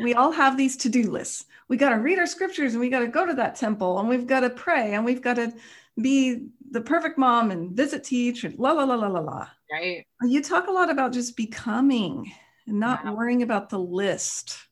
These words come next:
Speaker 2: <laughs>
Speaker 1: What, how do we do that?
Speaker 2: Yes. Well, I, again, it's a process, right? Like, I think it is shifting how you think about it. Um, in the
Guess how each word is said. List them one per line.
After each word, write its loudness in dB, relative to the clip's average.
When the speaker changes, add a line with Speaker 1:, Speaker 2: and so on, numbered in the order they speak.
Speaker 2:
<laughs> 2
Speaker 1:
What, 4
how 4
do 6
we 10
do 10
that? 4
Speaker 2:
Yes. 6
Well, 4
I, 2
again, 2
it's -4
a -4
process, -4
right? -4
Like, -2
I 0
think -6
it -6
is -8
shifting -8
how -6
you -6
think -12
about -8
it. -10
Um, -2
in -2
the -4